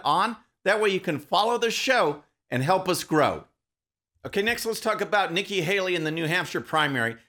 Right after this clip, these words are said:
and how things will change now that DeSantis is out of the race. In terms of the election results on Tuesday night,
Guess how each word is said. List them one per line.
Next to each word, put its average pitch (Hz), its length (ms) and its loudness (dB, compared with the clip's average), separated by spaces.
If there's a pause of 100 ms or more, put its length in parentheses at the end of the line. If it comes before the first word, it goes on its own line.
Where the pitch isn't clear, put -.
and 147 100 -6
how 240 140 0
things 240 260 -6
will 190 140 -6
change 185 320 -4
now 165 140 0
that 147 180 -4
DeSantis 160 420 -4
is 135 220 -8
out 123 140 2
of 113 60 -6
the 113 80 -2
race. 110 380 -4 (400)
In 127 80 -10
terms 226 280 -4
of 226 80 -10
the 226 80 -4
election 185 400 -4
results 160 420 -4
on 139 140 -4
Tuesday 156 380 -6
night, 127 260 -2